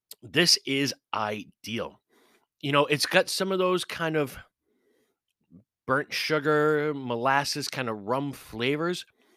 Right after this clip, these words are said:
but there is not one ounce of sweetness to this rum whatsoever. It's got that nice little burn, uh, that you're looking for in a whiskey. That is,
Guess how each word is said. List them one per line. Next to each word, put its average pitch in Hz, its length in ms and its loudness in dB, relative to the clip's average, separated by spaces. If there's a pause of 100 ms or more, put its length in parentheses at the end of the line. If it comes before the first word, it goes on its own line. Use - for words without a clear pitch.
(360)
but 139 140 -2
there 180 160 4
is 117 160 0
not 131 300 -4
one 113 440 -2 (100)
ounce 123 360 -2
of - 120 -10
sweetness - 880 -4
to 165 120 -6
this 165 200 -2
rum 170 320 0 (240)
whatsoever. 127 420 -2
It's 156 140 -2
got - 240 -6
that 123 160 -6
nice 127 400 -4
little 143 340 -4
burn, 139 440 0 (440)
uh, 98 340 -2
that 104 180 -6
you're 95 100 -8
looking 107 340 -8
for 147 420 -4
in 110 100 -12
a 90 80 -8
whiskey. 220 420 -4 (2250)
That 127 340 0
is, 120 480 -2